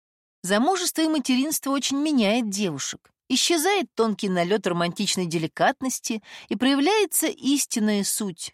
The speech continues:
которая не падает с неба, а передаётся из поколения в поколение. Ян упрекает его в снобизме, но дело не в статусе,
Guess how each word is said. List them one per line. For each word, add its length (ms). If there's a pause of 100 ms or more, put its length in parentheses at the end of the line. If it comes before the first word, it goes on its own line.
которая 360
не 140
падает 440
с 140
неба, 400 (340)
а 120
передаётся 720
из 120
поколения 580
в 100
поколение. 800 (680)
Ян 320
упрекает 500
его 180
в 60
снобизме, 760 (560)
но 140
дело 300
не 160
в 60
статусе, 800